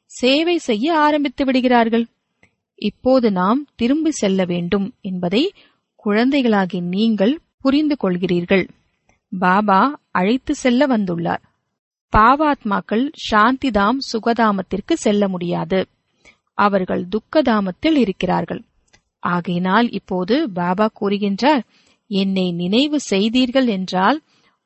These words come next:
உங்களுடைய பாவங்கள் பஸ்மமாகிவிடும்." ஆக குழந்தைகளே, மலர்களாக ஆகிவிடுங்கள்.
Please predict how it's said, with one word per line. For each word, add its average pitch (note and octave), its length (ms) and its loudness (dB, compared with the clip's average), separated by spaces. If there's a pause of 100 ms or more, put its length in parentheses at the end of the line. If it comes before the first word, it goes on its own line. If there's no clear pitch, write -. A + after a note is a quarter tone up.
(100)
உங்களுடைய A3 520 0 (100)
பாவங்கள் G3 680 0 (120)
பஸ்மமாகிவிடும்." F#3 960 -4 (840)
ஆக G3 500 0 (320)
குழந்தைகளே, F#3+ 600 2 (520)
மலர்களாக G3+ 920 2
ஆகிவிடுங்கள். F3+ 760 -2